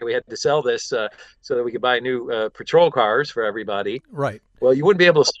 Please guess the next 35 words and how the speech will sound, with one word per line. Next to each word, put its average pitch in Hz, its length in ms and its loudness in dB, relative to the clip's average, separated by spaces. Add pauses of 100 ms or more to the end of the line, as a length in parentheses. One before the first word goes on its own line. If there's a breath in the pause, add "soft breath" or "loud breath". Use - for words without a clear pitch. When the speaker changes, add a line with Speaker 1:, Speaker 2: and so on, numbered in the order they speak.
Speaker 1:
solve 160 100 -6
that 127 220 2
case. - 420 2
So, 120 480 0
you 131 140 -12
know, 123 100 -4
keeping 190 400 -2
the 147 80 4
collection 151 420 0
of 120 80 -6
artifacts 123 720 -2 (380)
intact 127 480 0
so - 140 2
they 113 140 2
can 123 120 -10
be 110 80 -16
studied 156 460 -2
is 135 140 -8
something 135 360 -8
that's 107 200 -4
really 143 500 -2
important 98 400 -4
for 107 100 -6
archaeologists. 92 380 -4
Speaker 2:
But 180 160 4
there 190 140 2
will 196 180 6
be 175 140 4
a 156 60 2
lot 160 200 2
of 139 100 -2
temptation 151 600 -6
on 127 80 -8
the 127 80 -8
part 139 260 -4